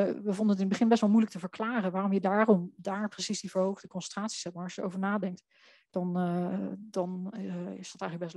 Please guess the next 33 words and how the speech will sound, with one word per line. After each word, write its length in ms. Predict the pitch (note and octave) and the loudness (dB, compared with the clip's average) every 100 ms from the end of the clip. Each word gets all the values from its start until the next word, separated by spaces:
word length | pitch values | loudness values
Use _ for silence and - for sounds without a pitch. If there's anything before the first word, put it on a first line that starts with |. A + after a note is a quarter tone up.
| F#3 | -12
logisch. 320 | F3+ F3+ _ _ _ _ _ _ _ _ _ _ _ _ _ _ _ _ _ _ | -14 -20 _ _ _ _ _ _ _ _ _ _ _ _ _ _ _ _ _ _
Nou 160 | G#3 | -6
ja, 260 | F#3+ F#3+ F3+ _ | -6 -6 -10 _
en 220 | - G3+ | -2 4
je 60 | G3+ | 6
ziet 200 | A3 A3 | 4 2
dus 240 | F3+ F3+ | 0 2
dat, 320 | G3 F#3 - - | 0 0 -4 -6
ook 160 | - G#3+ | -2 2
al 60 | A3 | 4
zijn 160 | A3+ | 2
de 60 | A#3 | 2
concentraties 440 | A#3 - A3 - | 0 0 -2 -2
natuurlijk 300 | G#3 G#3 A#3+ | -4 0 2
laag, 280 | C4 G3+ - _ _ _ _ _ | 2 -2 -6 _ _ _ _ _
ehm, 640 | - G#3 G#3 G#3 - - | -4 2 4 4 0 2
dat, 140 | A3 A3 | 2 2
dat 280 | C4+ A3 | 2 8
moestuinonderzoek, 1160 | A3+ F4 A#3+ G3+ F#3 - - F#3 F#3+ F#3+ F3 G#3 | 8 8 6 4 2 -4 -6 -2 -2 -2 -6 -6
dat 160 | G#3+ - | -10 -8
kan 120 | G#3 | -4
best 140 | A#3+ | 0
wel 80 | G#3+ | 0
effect 260 | G3 A#3 - | 0 -4 -2
hebben 200 | F3 F3+ | -2 -4
op 120 | F#3 | -4
een 80 | F#3 | -4
heleboel 280 | A3+ F#3 | -4 -4
mensen. 460 | G3+ A#3+ A3 E3 E3 | -2 -2 -4 -12 -18
Het 140 | F3+ - | -20 -18
gaat 220 | F#3+ F#3+ | -18 -14
echt 220 | G3+ - | -14 -10
om 220 | G3 F3 | -8 -8